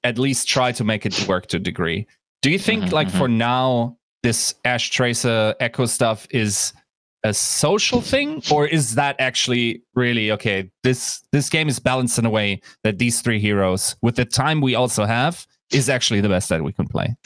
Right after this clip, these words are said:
Speaker 2: So going along with what, uh, Christopher said, um, so in the end, it's about, like, what, what are your, uh, highest chance of winning? Um,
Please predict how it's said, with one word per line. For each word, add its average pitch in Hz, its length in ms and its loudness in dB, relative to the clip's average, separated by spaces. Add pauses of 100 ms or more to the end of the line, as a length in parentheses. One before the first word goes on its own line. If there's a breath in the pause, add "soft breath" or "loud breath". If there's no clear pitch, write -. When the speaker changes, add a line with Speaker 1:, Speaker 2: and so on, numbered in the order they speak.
(680 loud breath)
Speaker 2:
So 151 720 0 (220)
going 175 260 4
along 156 380 4
with 147 160 4
what, 131 300 4 (240)
uh, 113 440 4
Christopher 131 440 0
said, 127 460 2 (200)
um, 101 600 2 (340 loud breath)
so 139 500 4 (760)
in 175 160 4
the 196 240 4
end, 190 200 4
it's 139 220 2
about, 139 420 4
like, 120 240 2 (680 loud breath)
what, 160 380 4
what 175 140 4
are 180 100 4
your, 156 320 4 (1080)
uh, 123 240 4
highest 160 320 2
chance 131 280 0
of 107 100 2
winning? 95 520 0 (200)
Um, 101 720 2